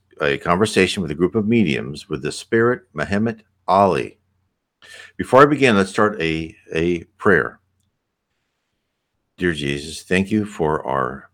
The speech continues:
meeting, our live stream today. And this time, today is December fifth, two thousand twenty-one, in this time of the Christmas season,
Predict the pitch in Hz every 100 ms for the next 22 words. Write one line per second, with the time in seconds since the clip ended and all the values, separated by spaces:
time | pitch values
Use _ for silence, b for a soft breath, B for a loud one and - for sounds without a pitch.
0 | - 82 82 92 92 69 64 71 82 -
1 | 85 82 76 76 78 80 80 80 71 71
2 | 92 95 - 90 87 92 92 98 b b
3 | - 67 73 76 73 73 69 - 78 69
4 | 67 64 - - 107 107 - - _ _
5 | _ - 78 73 73 - 65 - 73 67
6 | 64 62 78 92 98 73 71 - 82 82
7 | 71 71 - 85 - 69 - 92 92 95
8 | 98